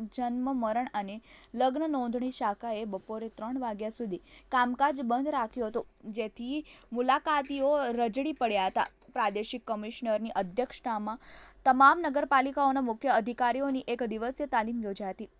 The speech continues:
જેમાં નિવાસી અધિક કલેક્ટર મિતેશ પંડ્યા, અંજાર ભુજ પ્રાંત અધિકારી સુનિલ સોલંકી, અનિલ જાદવ, જિલ્લા ગ્રામ વિકાસ અધિકારી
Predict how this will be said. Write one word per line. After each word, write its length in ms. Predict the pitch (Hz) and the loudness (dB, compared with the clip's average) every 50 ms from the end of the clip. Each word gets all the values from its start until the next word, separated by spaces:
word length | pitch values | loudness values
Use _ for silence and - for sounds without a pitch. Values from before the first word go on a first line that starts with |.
| _ _ 190 | _ _ -12
જેમાં 400 | 190 247 247 226 202 - - - - - - - | -8 -6 -4 -2 -4 -4 -6 -8 -18 -20 -10 -4
નિવાસી 400 | 233 254 254 269 277 311 - 381 | -4 2 4 6 4 4 4 0
અધિક 300 | 339 - 247 226 285 - | 0 0 0 0 -2 -4
કલેક્ટર 360 | 285 262 262 269 262 - 285 269 | -2 -2 -2 -2 -4 -4 -6 -4
મિતેશ 360 | 254 233 214 - 233 240 - - | -4 -6 -6 -8 -10 -10 -10 -8
પંડ્યા, 340 | - 226 220 214 220 226 - | -8 -6 -4 -4 -6 -6 -6
અંજાર 380 | - 214 220 208 226 220 233 254 | -6 -6 -6 -4 -4 -4 -4 -4
ભુજ 260 | 233 240 247 233 247 | -4 -6 -6 -6 -6
પ્રાંત 320 | - 247 233 220 226 226 | -6 -6 -4 -4 -4 -6
અધિકારી 500 | 233 220 226 220 - 226 214 208 220 240 - - - - - - | -8 -8 -10 -8 -6 -6 -6 -6 -6 -10 -14 -18 -20 -20 -20 -12
સુનિલ 320 | - - 269 254 269 277 | -6 -4 0 0 0 0
સોલંકી, 560 | 269 - 277 240 220 214 220 233 226 - 247 - - | 0 0 0 0 0 -2 -4 -6 -8 -10 -10 -6 -4
અનિલ 280 | - 220 233 269 294 | -4 -2 -2 -2 -2
જાદવ, 380 | 269 - 269 240 226 214 233 247 | -2 0 0 0 0 0 -2 -4
જિલ્લા 360 | 226 240 226 202 208 220 233 233 226 214 | -4 -4 -4 -2 0 0 0 -2 -4 -4
ગ્રામ 340 | 214 220 214 214 220 233 240 254 - - - - - | -2 -2 0 0 0 -2 -4 -6 -8 -16 -20 -12 -8
વિકાસ 460 | 220 240 233 - 269 247 247 269 - - 285 - - - - - - _ _ _ _ _ - | -6 -6 0 2 4 4 4 4 2 -2 -4 -4 -4 -8 -16 -20 -20 _ _ _ _ _ -8
અધિકારી 600 | 233 226 196 - 285 - - 269 240 220 233 254 | -8 -6 -6 -6 -8 -6 -4 -4 -4 -4 -6 -10